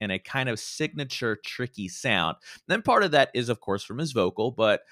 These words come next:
a lot of it comes from what he likes to write. So this is the, I tried to, and, and Buck, correct me if you,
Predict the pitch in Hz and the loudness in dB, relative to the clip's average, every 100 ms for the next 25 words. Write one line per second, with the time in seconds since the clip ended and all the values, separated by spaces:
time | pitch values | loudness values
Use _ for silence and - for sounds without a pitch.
0 | - - 117 143 196 196 160 147 - - | -20 -2 2 8 8 8 4 0 -2 -6
1 | 139 135 131 - 117 92 95 113 110 78 | -2 -2 -4 -6 -6 0 2 2 -2 0
2 | 90 92 - 80 62 62 - 127 113 90 | 0 0 -4 -6 -4 -4 -2 2 2 2
3 | - - - - 160 180 190 175 127 147 | -4 -20 -20 -2 0 2 2 2 2 2
4 | 143 147 135 120 127 - 143 156 156 147 | 2 0 0 0 0 2 4 4 0 -2
5 | 135 135 92 104 - - 104 95 104 - | 0 0 -2 -4 -8 -8 -6 2 2 2
6 | - 104 - 120 120 - 101 - 107 95 | 0 -2 -2 -4 -4 -4 -8 -6 -4 -2
7 | 95 | -2